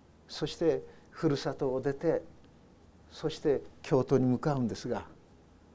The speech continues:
そのふるさとを出たその駅でね、かつての友達に会うわけですよ。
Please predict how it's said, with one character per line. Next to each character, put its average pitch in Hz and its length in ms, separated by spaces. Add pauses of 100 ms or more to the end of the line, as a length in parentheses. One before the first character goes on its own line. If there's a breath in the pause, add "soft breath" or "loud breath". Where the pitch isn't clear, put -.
(200)
そ - 180
の 139 100
ふ 127 120
る 147 100
さ 147 160
と 139 160
を 139 60
出 139 140
た 156 260 (320)
そ - 160
の 143 240
駅 160 260
で 151 120
ね、 165 160 (840)
か - 140
つ - 100
て 143 120
の 131 140
友 131 220
達 143 240
に 135 80
会 123 100
う 151 80
わ 185 120
け 139 120
で 123 100
す - 120
よ。 - 80